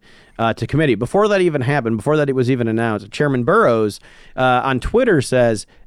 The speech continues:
"S B fourteen will be back on the floor at the end of this week." And so we saw it go back to, uh, go back to, uh, what was it, Public Health.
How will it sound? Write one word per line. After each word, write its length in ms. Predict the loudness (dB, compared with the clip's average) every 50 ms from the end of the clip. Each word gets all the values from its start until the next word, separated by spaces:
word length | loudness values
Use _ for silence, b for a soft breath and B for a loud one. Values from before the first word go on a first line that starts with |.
| -2 0
"S 160 | 0 0 2
B 140 | 0 0 0
fourteen 480 | 2 2 2 0 2 0 0 0 0
will 100 | 0 0
be 240 | -2 0 0 2 2
back 280 | 4 2 2 2 0 0
on 160 | 0 0 -2
the 80 | -4
floor 520 | -4 -6 -4 -2 -2 -2 -2 -2 -4 -4 -6 -8
at 80 | -8 -4
the 120 | -4 -2
end 100 | -2 -2
of 80 | -2 -4
this 160 | -4 -6 -6
week." 180 | -8 -12 -12 -16 -20 _ _ _ _ _ _ _ -20 -20 B B B B B B B B B
And 160 | -4 -2 -2 0
so 180 | 0 2 2
we 100 | 2 2
saw 240 | 2 0 2 2 2
it 100 | 0 0
go 140 | -2 -2 0
back 240 | 2 0 0 -2 -2
to, 300 | -2 0 0 0 0 -2 b b b b b b b b b
uh, 380 | 0 2 2 4 4 2 2 0
go 240 | 0 2 2 2 2
back 360 | 2 2 2 2 0 -2 -6
to, 480 | -4 0 0 2 2 2 2 2 0 0 0
uh, 720 | 0 2 2 2 2 2 2 2 0 0 -2 -4 -6 -8 -6
what 100 | -2 -2
was 140 | 0 0 0
it, 80 | 0 0
Public 220 | 0 0 0 2
Health. 300 | 2 2 0 0 -2 -8